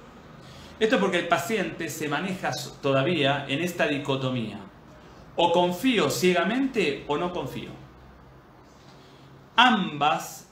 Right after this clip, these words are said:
posibilidades, o sea, toda esta dicotomía, lo mantienen en el estadio infantil, o si quieren, infantil que incluye la adolescencia.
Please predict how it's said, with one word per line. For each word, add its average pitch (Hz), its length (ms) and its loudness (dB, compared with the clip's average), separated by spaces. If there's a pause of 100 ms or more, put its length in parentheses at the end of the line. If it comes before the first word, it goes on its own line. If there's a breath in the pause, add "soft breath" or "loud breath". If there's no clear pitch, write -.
posibilidades, 131 1040 -4
o - 20 -16
sea, 113 280 -6
toda 156 260 -2
esta 127 180 -4
dicotomía, 123 840 -6 (100)
lo 139 320 2
mantienen 139 840 -2
en 117 120 -6
el 113 100 -4
estadio 120 360 -4
infantil, 120 600 -8
o - 60 -14
si 135 160 -8
quieren, 131 420 -6
infantil 117 580 -6
que 123 80 -6
incluye 110 340 -8
la 107 80 -4
adolescencia. 98 600 -14